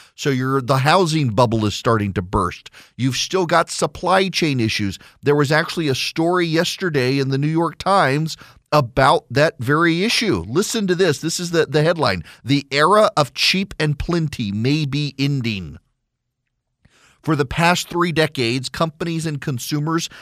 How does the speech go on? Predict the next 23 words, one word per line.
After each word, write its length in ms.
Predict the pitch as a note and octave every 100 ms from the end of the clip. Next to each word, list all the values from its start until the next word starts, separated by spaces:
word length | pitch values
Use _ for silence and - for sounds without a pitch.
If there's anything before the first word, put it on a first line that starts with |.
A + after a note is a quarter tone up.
| -
benefited 680 | G#2+ D3 D#3 D3+ D#3+ D#3 E3+
from 240 | - C3+
cross-border 800 | A#2+ - D#3 D#3 - B2+ D3 C#3+ C#3
connections 840 | - A2+ B2 - - F#3 G3+ - - -
that 180 | B2+ B2
kept 300 | - D3+ -
a 40 |
steady 400 | B2+ - D3 D3+
supply 460 | E3+ - D3+ D3 D3+
of 100 | D3
electronics, 680 | B2+ G#2+ - C#3+ D#3 D#3 -
clothes, 580 | - C#3+ C#3+ D3+ C#3+ -
toys, 320 | D3+ D3 D3
and 80 | C3
other 140 | C3+
goods 260 | B2 A#2+ -
so 180 | D3+
abundant 500 | C3+ G#2+ A#2+ A#2 A#2 - - _
it 100 | G#2+
helped 300 | A2 - -
prices 400 | - C3 B2+ C3
stay 240 | - B2+
low. 320 | G#2+ A2+ C#2